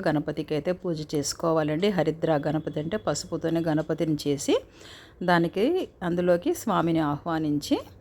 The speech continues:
పూజ చేస్తారండి, గణపతి పూజ. గురువుగారు ఆ పూజ నిర్వహించారు. ఈలోపు నేను ఈ చుట్టూ,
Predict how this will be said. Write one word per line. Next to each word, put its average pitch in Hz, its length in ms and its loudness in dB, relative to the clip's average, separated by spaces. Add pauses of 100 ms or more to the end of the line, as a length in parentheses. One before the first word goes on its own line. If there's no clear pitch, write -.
(760)
పూజ 160 280 0
చేస్తారండి, 165 680 2
గణపతి 160 340 0
పూజ. 151 280 -4 (680)
గురువుగారు 165 420 4
ఆ 151 80 2
పూజ 160 240 -4
నిర్వహించారు. 156 1000 0 (440)
ఈలోపు 170 380 2
నేను 180 240 2
ఈ 170 60 0 (140)
చుట్టూ, 175 360 -2